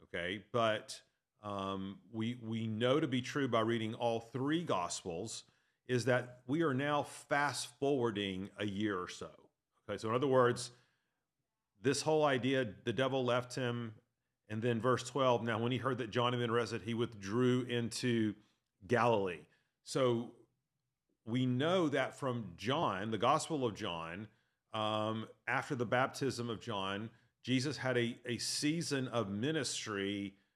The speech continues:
Um, he did, he, there, he was doing a variety of things. There was a clearing out of the temple, I believe. There was, um, the first public miracle, which was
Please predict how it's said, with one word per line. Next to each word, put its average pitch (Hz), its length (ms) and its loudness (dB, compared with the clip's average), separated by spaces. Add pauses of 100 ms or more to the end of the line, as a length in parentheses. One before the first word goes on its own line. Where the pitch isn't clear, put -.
(240)
Um, 104 640 -2 (1300)
he 123 140 0
did, 113 200 -2
he, 127 260 -2 (560)
there, 117 180 0
he 127 120 4
was 123 180 4
doing 139 340 4
a 120 60 6
variety 120 480 8
of 107 100 4
things. 101 480 2
There 120 100 -2
was 104 120 -2
a 98 80 -4
clearing 120 400 -2
out 113 160 2
of 98 60 -4
the 101 60 -6
temple, 117 560 -2
I 98 60 0
believe. 92 380 -4
There 104 140 0
was, 101 480 0 (420)
um, 101 360 -2
the 101 80 -6
first - 580 2
public 123 360 -4
miracle, 117 640 0
which 104 260 -2
was 104 360 -2